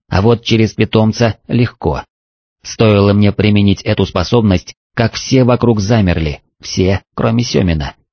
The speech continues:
Но я, если честно, на обратное и не рассчитывал. Я даже получил небольшой бонус.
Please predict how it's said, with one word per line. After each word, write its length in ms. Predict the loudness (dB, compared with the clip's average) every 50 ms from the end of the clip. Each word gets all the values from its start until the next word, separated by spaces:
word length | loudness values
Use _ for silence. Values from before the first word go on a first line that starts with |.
| _ _ _
Но 140 | -4 -2 0
я, 200 | 2 2 2 2
если 320 | 2 2 0 0 0 -2
честно, 520 | 0 0 0 0 0 2 2 2 2 0 -2 _
на 260 | -2 0 0 2 2 2
обратное 500 | 2 2 2 2 2 2 2 2 2 2
и 160 | 0 0 0
не 140 | 0 2 2
рассчитывал. 640 | 0 0 0 0 -2 -2 -2 -2 -4 -4 -8 -10 -14 _ _ _ _ _ _ _
Я 200 | -2 0 0 2
даже 300 | 2 2 2 2 2 0
получил 500 | 2 2 4 4 4 2 2 2 2 2
небольшой 520 | 4 2 2 2 2 0 0 0 0 0 2
бонус. 520 | 2 0 0 0 0 -4 -6 -10 -14 -18